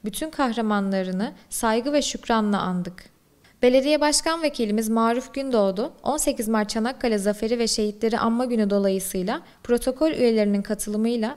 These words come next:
Edremit Şehitliği'nde gerçekleştirilen anma programına katıldı. Başkan Vekilimiz Gündoğdu, Edremitli şehidimiz polis memuru Gökhan Kıncak'ın ailesini ziyaret etti.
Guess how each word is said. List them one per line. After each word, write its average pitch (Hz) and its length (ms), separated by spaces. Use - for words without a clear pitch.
Edremit 269 360
Şehitliği'nde 214 560
gerçekleştirilen 196 1000
anma 247 300
programına 202 560
katıldı. 180 560
Başkan 330 400
Vekilimiz 220 540
Gündoğdu, 240 680
Edremitli 269 500
şehidimiz 214 600
polis 247 400
memuru 208 400
Gökhan 214 360
Kıncak'ın 247 480
ailesini 214 540
ziyaret 190 500
etti. 175 320